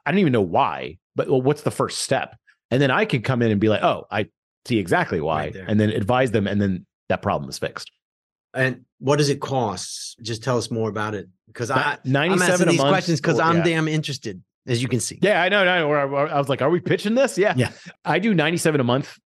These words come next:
Speaker 1: because that's just, like, the easiest for people to
Speaker 2: Yep.
Speaker 1: decide. And then a lot of people upgrade to a year.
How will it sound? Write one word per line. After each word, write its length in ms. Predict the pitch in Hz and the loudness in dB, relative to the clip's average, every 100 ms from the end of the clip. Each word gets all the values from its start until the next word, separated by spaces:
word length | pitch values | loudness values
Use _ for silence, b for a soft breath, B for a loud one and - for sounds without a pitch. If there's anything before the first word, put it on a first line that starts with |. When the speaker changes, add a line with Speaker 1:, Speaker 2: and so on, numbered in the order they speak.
| - | -6
Speaker 1:
because 420 | 120 - 127 107 - | -4 0 0 -2 -4
that's 220 | 123 127 | -2 0
just, 220 | 131 - | -2 -2
like, 140 | 131 113 | -2 -4
the 140 | - | -2
easiest 340 | 117 104 127 - | 0 2 2 2
for 100 | 107 | 0
people 240 | 113 101 | 0 2
to 60 | 101 | 0
Speaker 2:
Yep. 140 | 98 | 2
Speaker 1:
decide. 460 | 104 95 98 123 156 B B B | 0 0 2 2 -2 B B B
And 100 | 123 | -2
then 140 | 143 135 | 2 2
a 80 | 120 | 2
lot 180 | 143 | 2
of 80 | 156 | 2
people 320 | 147 117 117 - | 0 2 0 0
upgrade 640 | 147 - 127 110 98 82 | -2 0 2 2 2 -2
to 180 | - 120 | -4 0
a 40 | 101 | 0
year. 420 | 92 104 69 64 | 0 -4 -4 -14